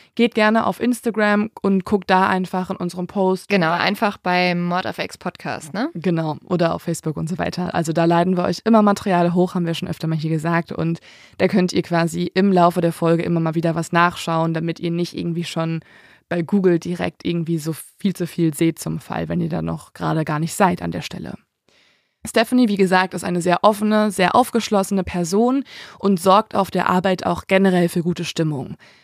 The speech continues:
Speaker 1: Das liegt daran, dass sie meistens gut drauf ist, sie viele Witze macht oder schlagfertige Bemerkungen und immer auch viel lächelt. Also wenn man sich an Stephanie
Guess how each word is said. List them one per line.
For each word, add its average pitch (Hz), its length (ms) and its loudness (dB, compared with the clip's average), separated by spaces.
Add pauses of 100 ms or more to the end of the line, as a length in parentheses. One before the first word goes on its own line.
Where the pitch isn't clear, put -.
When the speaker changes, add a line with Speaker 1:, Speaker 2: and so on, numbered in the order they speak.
(120)
Speaker 1:
Das 175 180 0
liegt 196 220 2
daran, 202 320 6
dass 185 160 0
sie 180 80 0
meistens 175 360 0
gut 180 220 -6
drauf 202 300 4
ist, 180 380 0
sie 170 80 -8
viele 170 300 -2
Witze 185 320 2
macht 175 400 0
oder 170 140 2
schlagfertige 170 720 0
Bemerkungen 185 800 2
und 175 200 0 (360)
immer 208 340 6
auch 170 80 4
viel 185 320 -2
lächelt. 165 560 -2 (140)
Also 160 240 -6
wenn 180 100 2
man 185 200 4
sich 180 180 -2
an 180 100 0
Stephanie 185 600 2